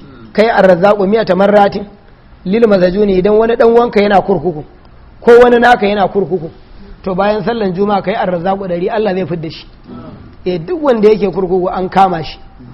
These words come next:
to kuma abin ya shafe ka, to bayan sallan juma'a kai Arzaku ɗari, saraha Allah zai kubutar da shi. Idan mara lafiya ne,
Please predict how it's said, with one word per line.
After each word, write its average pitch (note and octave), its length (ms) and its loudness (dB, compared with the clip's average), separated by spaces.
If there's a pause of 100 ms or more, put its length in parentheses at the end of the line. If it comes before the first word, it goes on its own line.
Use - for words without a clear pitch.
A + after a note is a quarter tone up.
(440)
to F3 140 -6
kuma G#3 220 -2
abin F#3+ 260 0
ya F#3 140 -2
shafe E3+ 340 -4
ka, E3+ 100 -8
to E3+ 160 -8
bayan G3+ 380 -2
sallan G3+ 400 -6
juma'a F3+ 380 -4
kai F3+ 200 -6
Arzaku F3 640 -2
ɗari, A3+ 300 0 (680)
saraha F#3 440 0
Allah G#3 240 0
zai F#3 100 -2
kubutar F3 320 -6
da D3+ 100 -8
shi. - 140 -14 (440)
Idan B3+ 300 4
mara C#4+ 220 4
lafiya G3 460 2
ne, D3+ 140 -8